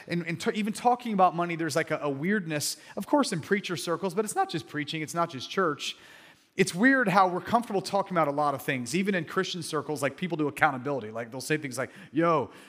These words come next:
you been looking at porn? Yo, you been looking at stuff you shouldn't look at? Hey, man,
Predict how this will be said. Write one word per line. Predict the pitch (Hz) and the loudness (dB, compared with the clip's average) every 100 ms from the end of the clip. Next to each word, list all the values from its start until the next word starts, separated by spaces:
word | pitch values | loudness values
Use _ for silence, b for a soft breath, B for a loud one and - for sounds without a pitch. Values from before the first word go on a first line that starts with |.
| B | B
you | 156 | -4
been | 165 165 | 0 0
looking | 170 170 | 0 -2
at | 165 | -4
porn? | 160 175 175 180 143 | -4 -4 -2 -4 0
Yo, | 170 147 | 2 2
you | 147 | 0
been | 180 | -2
looking | 180 185 185 | -2 -2 -4
at | |
stuff | - 190 180 | 0 -2 0
you | |
shouldn't | 175 202 175 | -2 -2 -2
look | 180 | 0
at? | 185 - B | -2 -2 B
Hey, | 175 180 | 0 2
man, | 165 165 165 170 | 2 0 0 -4